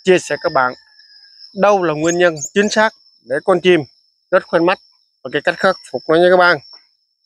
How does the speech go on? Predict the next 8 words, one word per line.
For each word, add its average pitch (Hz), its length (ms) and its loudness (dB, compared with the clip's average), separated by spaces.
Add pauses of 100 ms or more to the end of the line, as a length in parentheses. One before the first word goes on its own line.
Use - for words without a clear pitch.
(480)
Đây 156 80 -6
mình 143 160 -4
có 190 80 2
một 165 180 0
cặp 147 220 0
luôn. 170 180 4 (880)
À, 127 260 -4 (2750)
một 139 120 0